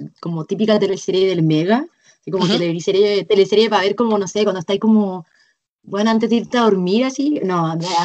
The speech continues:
Speaker 1: de dormirte no, como ni cagando nos dormimos tan temprano, pero como antes de, no sé, onda, ponerte a estudiar mientras tomas, como comí la, la, el, ¿cómo se llama esto? La, la cena,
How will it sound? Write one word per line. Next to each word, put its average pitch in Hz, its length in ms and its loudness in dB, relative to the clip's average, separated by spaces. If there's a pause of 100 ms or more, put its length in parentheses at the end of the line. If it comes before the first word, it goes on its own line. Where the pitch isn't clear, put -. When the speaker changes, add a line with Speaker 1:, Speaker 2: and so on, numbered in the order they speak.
Speaker 1:
de 220 80 0
dormirte 214 380 2
no, 196 180 -2
como 165 260 -4
ni 180 260 -6
cagando 196 220 2
nos 247 80 4
dormimos 233 240 4
tan 226 100 -2
temprano, 220 380 -2
pero 185 180 -4
como 175 140 -4
antes 214 280 -4
de, 226 120 -2
no 196 120 -6
sé, 196 300 -4
onda, 180 220 -8
ponerte 180 280 -8
a - 20 -6
estudiar 185 540 -2
mientras 202 260 -2
tomas, 180 380 -10
como 165 400 -8
comí 175 240 -10
la, 180 400 -4
la, 156 320 -12 (720)
el, 170 500 -2 (960)
¿cómo 220 140 2
se 269 60 0
llama 269 100 -2
esto? 311 260 -2 (220)
La, 196 160 4
la 185 160 4
cena, 262 300 4